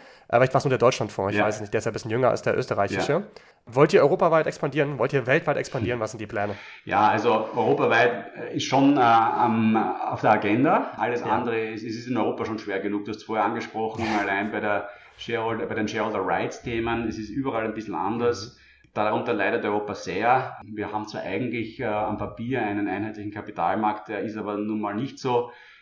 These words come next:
Speaker 2: Ich kann dazu zum Beispiel, wir, ähm, damit wir das überhaupt anbieten können, was wir tun, nämlich kostenlose Depots, kostenlose Transaktionen, ähm, führen wir unsere eigene Fondsdepotbank.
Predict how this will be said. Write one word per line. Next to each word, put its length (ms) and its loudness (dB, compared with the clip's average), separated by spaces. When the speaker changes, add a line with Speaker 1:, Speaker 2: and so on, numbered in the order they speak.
Speaker 2:
Ich 140 -20
kann 240 0
dazu 260 0
zum 200 -6
Beispiel, 320 -4
wir, 180 0
ähm, 840 -4
damit 300 -4
wir 140 -8
das 200 -6
überhaupt 440 -8
anbieten 440 -4
können, 400 -2
was 140 -6
wir 140 -4
tun, 260 0
nämlich 280 -2
kostenlose 540 -4
Depots, 460 -4
kostenlose 500 -2
Transaktionen, 760 -4
ähm, 500 0
führen 240 0
wir 80 -2
unsere 200 -2
eigene 420 0
Fondsdepotbank. 640 -4